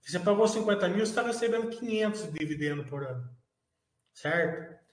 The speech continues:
Só que se você entrou quando ela tava lá em cima,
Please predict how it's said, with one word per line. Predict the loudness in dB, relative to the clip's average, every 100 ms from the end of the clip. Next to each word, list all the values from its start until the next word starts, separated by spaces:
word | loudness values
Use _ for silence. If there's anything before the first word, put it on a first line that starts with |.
| _ _ _ _
Só | 6 10 10 10
que | 6 6
se | 6
você | 4 4 4
entrou | 4 8 8
quando | 10 6
ela | 6
tava | 6 6 8 6
lá | 4
em | 0
cima, | -2 -2 0 0 -2 -6 -12